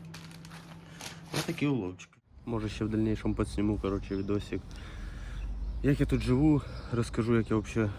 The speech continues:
оказався в Києві. Що, чим займаюся ще,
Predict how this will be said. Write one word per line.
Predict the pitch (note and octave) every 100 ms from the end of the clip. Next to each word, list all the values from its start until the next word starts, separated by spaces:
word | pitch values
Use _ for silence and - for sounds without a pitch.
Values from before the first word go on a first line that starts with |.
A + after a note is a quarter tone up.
| - - - G#2
оказався | - G#2 G#2+ -
в | G2+
Києві. | - B2 A2 G#2 - - - - - - - - - - - - - -
Що, | A2
чим | G#2 G#2+ A2
займаюся | A2 G#2+ G#2 G2 -
ще, | F#2 - A#2